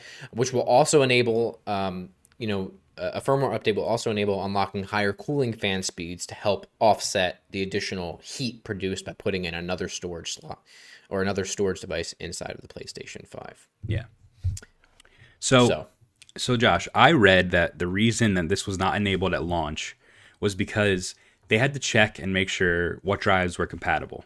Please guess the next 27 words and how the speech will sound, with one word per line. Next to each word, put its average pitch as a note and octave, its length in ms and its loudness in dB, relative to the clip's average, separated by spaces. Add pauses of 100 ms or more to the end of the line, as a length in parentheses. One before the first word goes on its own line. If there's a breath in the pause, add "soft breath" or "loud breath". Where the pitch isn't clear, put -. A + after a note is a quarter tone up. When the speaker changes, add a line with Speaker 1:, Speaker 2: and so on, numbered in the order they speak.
(140)
Speaker 2:
right? E2 320 -8
They A2+ 80 -4
couldn't A#2 240 0
just G#2+ 180 -2
say, F2+ 240 0
you F2 140 -2
know, D#2 100 -6
"Put G2 160 -2
any G2+ 180 2
drive F#2 300 0
in F#2 60 -2
there," F2 200 -2
and F2 120 -4
then E2+ 80 -4
have F2 120 -2
a F2 60 -6
bunch F#2 160 -2
of - 60 -14
people F2 240 -4
with E2+ 80 -6
their D#2+ 100 -8
PlayStations F2 540 -4
ex-, - 180 -20
exploding, D#2+ 540 -4
basically. - 440 -12 (1080 soft breath)
Speaker 1:
Mm-hmm. F2+ 220 -12
Speaker 2:
So G2 440 2